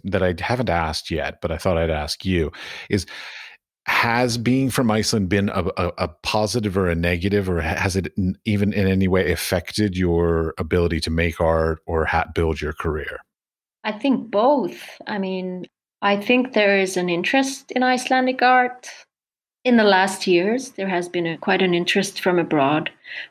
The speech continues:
Speaker 2: But on the other hand, of course, we live on a very isolated island, and it's sometimes frustrating not to be part of a bigger scene. But, you know, I didn't grow up in Iceland, so I'm not the typical Icelander.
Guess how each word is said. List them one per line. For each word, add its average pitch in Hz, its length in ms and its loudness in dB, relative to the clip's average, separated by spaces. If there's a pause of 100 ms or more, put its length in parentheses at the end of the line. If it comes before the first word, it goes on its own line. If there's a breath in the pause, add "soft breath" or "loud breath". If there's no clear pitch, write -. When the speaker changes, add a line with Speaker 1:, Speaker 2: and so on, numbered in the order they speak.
(120)
Speaker 2:
But 233 480 0 (840)
on 240 120 4
the 233 80 6
other 220 240 4
hand, 214 480 2
of - 160 -6
course, 226 440 2
we 190 100 2
live 190 200 0
on 185 120 -4
a 180 60 -2
very 175 400 2
isolated 185 800 2
island, 175 540 4
and 180 140 -2
it's - 180 -8
sometimes 185 760 -2
frustrating 190 640 2
not 185 260 2
to 190 120 -4
be 175 420 4
part 233 300 6
of 202 140 2
a 196 40 0
bigger 185 640 4
scene. 262 560 2
But, 196 280 0 (220)
you 233 160 2
know, 214 100 4
I 240 180 6
didn't 285 280 4
grow 214 180 4
up 202 200 2
in 180 80 -4
Iceland, 160 600 -10
so 226 140 0
I'm 233 140 6
not 240 200 4
the 214 120 -2
typical 208 580 -2
Icelander. 175 760 -4